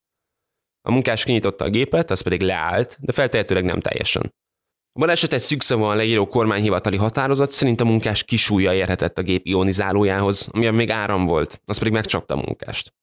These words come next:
A baleset után az S K azonnal befette ezekben a gépekben az ionizálókat. Egy cella gyulladt meg azóta sem tisztázott körülmények között a gyárnak abban a részlegében, ahol az akkumulátorokat gáztalanítják. Bár a tüzet a munkások eloltották,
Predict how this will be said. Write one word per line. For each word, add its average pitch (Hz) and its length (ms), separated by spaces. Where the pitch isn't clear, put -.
A 117 40
baleset 135 300
után 139 240
az 104 200
S - 60
K - 40
azonnal 98 460
befette 90 380
ezekben 82 320
a 80 40
gépekben 87 440
az 73 100
ionizálókat. - 840
Egy 120 140
cella 143 280
gyulladt 107 320
meg 101 140
azóta 107 260
sem 92 180
tisztázott - 480
körülmények 90 480
között 101 300
a 92 40
gyárnak 92 400
abban 101 240
a 92 40
részlegében, 113 760
ahol 104 160
az 95 100
akkumulátorokat - 680
gáztalanítják. - 840
Bár 117 160
a 117 40
tüzet 143 280
a 117 40
munkások 113 420
eloltották, 101 720